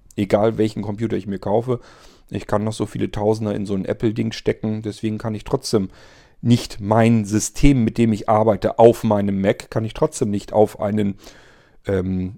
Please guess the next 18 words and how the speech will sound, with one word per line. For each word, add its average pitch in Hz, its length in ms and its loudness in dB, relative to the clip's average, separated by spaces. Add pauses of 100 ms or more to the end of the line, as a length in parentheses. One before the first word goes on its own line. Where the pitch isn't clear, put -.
externen - 500 0
S-S-D-Speicher 98 920 -2
auslagern 95 640 -2
und - 200 -4
in 104 80 -4
meinem 202 300 0
Mac 104 200 0
dann 101 160 0
sagen, 98 240 -2
„Jetzt - 220 -6
boote 117 240 0
mal 98 300 0
von 95 220 -8
dort 110 240 6
das - 140 -6
Laufwerk, - 560 -10 (180)
das - 180 -14
System.“ - 440 -12